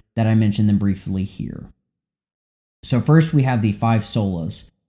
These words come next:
Early in the discussion, we've already mentioned two of them, sola scriptura and sola fide. The remaining three are sola gratia, solus Christus, and soli Deo gloria.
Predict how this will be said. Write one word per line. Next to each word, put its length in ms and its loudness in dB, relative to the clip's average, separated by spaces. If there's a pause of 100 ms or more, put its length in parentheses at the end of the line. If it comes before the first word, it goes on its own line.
(300)
Early 280 6
in 120 6
the 100 4
discussion, 500 0
we've 140 4
already 240 0
mentioned 380 0
two 180 0
of 120 -2
them, 140 0
sola 260 -2
scriptura 680 -2
and 120 -2
sola 260 -4
fide. 640 -6 (400)
The 100 2
remaining 420 6
three 440 0
are 160 -2
sola 280 -2
gratia, 640 0
solus 420 -4
Christus, 680 -2
and 460 0
soli 320 -2
Deo 220 0
gloria. 600 -4